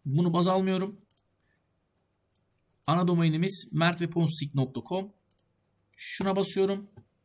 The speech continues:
Ve şu isue'ye yazan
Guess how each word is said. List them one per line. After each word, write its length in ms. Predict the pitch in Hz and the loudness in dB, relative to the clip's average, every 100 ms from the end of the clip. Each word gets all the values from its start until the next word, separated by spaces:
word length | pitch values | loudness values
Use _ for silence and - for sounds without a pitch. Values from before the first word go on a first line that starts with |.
| _ _ _ _ - - | _ _ _ _ -20 -12
Ve 460 | 127 156 208 196 226 - _ _ _ _ _ _ _ _ _ _ _ _ _ - _ _ _ _ | -6 -2 0 0 -4 -16 _ _ _ _ _ _ _ _ _ _ _ _ _ -20 _ _ _ _
şu 880 | - - - - - 220 208 226 - _ - | -14 -8 -6 -4 -2 0 0 -2 -8 _ -2
isue'ye 640 | 175 - - 208 180 175 | 2 4 6 4 2 2
yazan 520 | 175 170 151 170 - | 2 2 2 0 -4